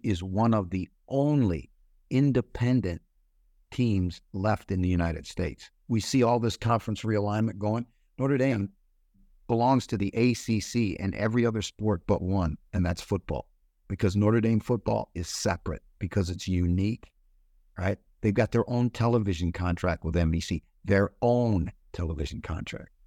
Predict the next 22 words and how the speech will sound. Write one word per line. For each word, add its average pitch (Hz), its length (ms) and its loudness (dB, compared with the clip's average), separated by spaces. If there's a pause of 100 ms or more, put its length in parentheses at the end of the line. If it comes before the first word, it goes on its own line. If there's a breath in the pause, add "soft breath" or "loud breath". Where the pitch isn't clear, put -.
(240)
They 95 80 0
don't 120 160 4
share 120 380 2
it - 80 -8
with 95 200 -4
anybody 85 480 2
else. 80 380 -6 (340)
It's - 240 -2
their 92 360 4
money, 76 400 0 (440)
right? 90 200 0 (1500)
It 110 120 2
is 98 380 0 (240)
an 90 240 -4 (100)
unbelievable, 104 1200 2 (400)
unbelievable 98 1080 2 (1800)
opportunity 95 920 0
for 107 160 2
the 90 100 0
fans 104 460 0
in 90 200 -2
Ireland 90 480 -2